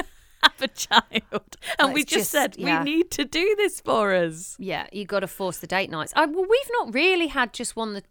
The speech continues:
Speaker 2: two of it. We went to that wedding when it was the two of us, and it was amazing, but it wasn't the two of, you know, we were at a wedding, and it was great, but we need to go out just the two.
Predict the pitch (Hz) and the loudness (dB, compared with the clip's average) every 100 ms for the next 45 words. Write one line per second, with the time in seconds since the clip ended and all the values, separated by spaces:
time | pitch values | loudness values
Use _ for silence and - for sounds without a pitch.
0 | _ - 254 277 269 254 226 247 311 285 | _ -6 -2 0 -2 -4 -4 -2 -2 -2
1 | 277 233 214 190 202 254 - 165 147 170 | -4 0 0 -2 2 4 4 -2 -2 -4
2 | 247 - - _ _ - 226 170 180 - | -8 -10 -20 _ _ -4 -4 -4 -8 -8
3 | 165 143 - - 180 208 170 185 196 208 | -6 -6 -6 -6 -4 -6 -6 -4 0 2
4 | 254 - - 175 202 196 220 202 214 165 | 2 -2 -6 -4 -4 -2 0 -2 -4 -8
5 | - - 262 233 - 214 220 175 185 185 | -4 0 2 0 -2 -4 -2 -2 -2 -4
6 | 165 180 220 180 160 226 143 120 233 254 | -2 0 0 0 -4 -4 -8 -8 2 6
7 | 208 147 165 202 185 226 254 240 233 226 | 6 4 -2 -4 -4 -2 0 0 -2 -4
8 | - 214 196 165 202 - 185 | -2 2 4 2 -2 -6 -4